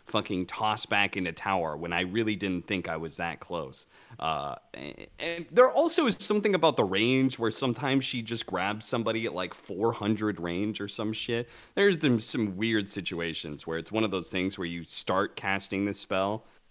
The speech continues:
and they're in a certain range, and then they get farther away, but she just grabs you anyway and pulls you back in.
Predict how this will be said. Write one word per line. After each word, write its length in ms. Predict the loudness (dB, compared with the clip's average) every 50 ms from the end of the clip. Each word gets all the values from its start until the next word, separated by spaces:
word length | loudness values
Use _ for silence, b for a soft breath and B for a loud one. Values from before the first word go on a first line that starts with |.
| _ _ -2
and 200 | 0 0 2 2
they're 140 | 2 0
in 160 | 0 0 0 0
a 80 | 0
certain 300 | 0 0 0 0 0 0
range, 420 | 0 2 2 2 2 0 0 -2 -2
and 160 | -4 -2 -2
then 80 | 0
they 140 | 0 0 0
get 160 | 2 0 -2
farther 340 | -2 0 0 0 2 2 0
away, 400 | -2 0 -2 -2 -2 0 0 0
but 160 | 0 -2 -4
she 140 | -4 -6 -6
just 200 | -6 -8 -8 -8
grabs 400 | -6 -4 -4 -2 -2 -4 -4 -6
you 160 | -8 -6 -6
anyway 360 | -6 -6 -6 -6 -4 -4 -4 -6
and 120 | -6 -8
pulls 280 | -8 -8 -8 -8 -8 -10
you 100 | -10 -8
back 320 | -8 -6 -6 -6 -8 -8
in. 240 | -10 -8 -6 -8